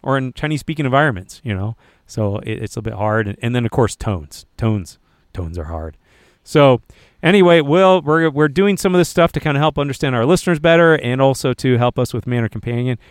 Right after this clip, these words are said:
And, you know, we're glad that a lot of you guys kinda reached out to us. And, you know, our listeners here are from all over the world. It's pretty cool. Most people are here in the United States, but, you know, we got a lot of people in the U K,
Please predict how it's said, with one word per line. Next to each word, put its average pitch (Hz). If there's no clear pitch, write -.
And, 151
you 233
know, 320
we're 285
glad 247
that 233
a 214
lot 220
of 226
you 214
guys 214
kinda 196
reached 190
out 185
to 180
us. 190
And, 147
you 139
know, 135
our 131
listeners 160
here 165
are 139
from 117
all 170
over 165
the 156
world. 165
It's -
pretty 143
cool. 151
Most 135
people 143
are 123
here 135
in 131
the 123
United 123
States, 131
but, -
you 113
know, 110
we 113
got 110
a -
lot 107
of 101
people 113
in 98
the 90
U 98
K, 113